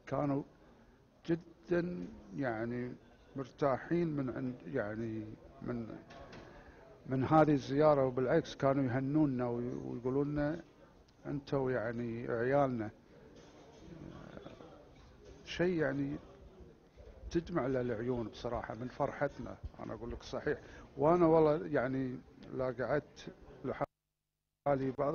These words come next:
الساعات، يعني تعرف الإنسان إحساس والشعور يمكن شوية يعني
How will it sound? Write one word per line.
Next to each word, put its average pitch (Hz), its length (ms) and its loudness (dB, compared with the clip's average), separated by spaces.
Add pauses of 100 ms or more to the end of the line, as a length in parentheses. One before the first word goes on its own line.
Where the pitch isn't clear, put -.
(120)
الساعات، 135 640 -2
يعني 127 220 -6
تعرف 165 400 -4
الإنسان 151 540 0 (1000)
إحساس - 240 -2 (880)
والشعور 139 640 0 (1120)
يمكن 165 560 -2
شوية 156 560 4
يعني 139 380 -2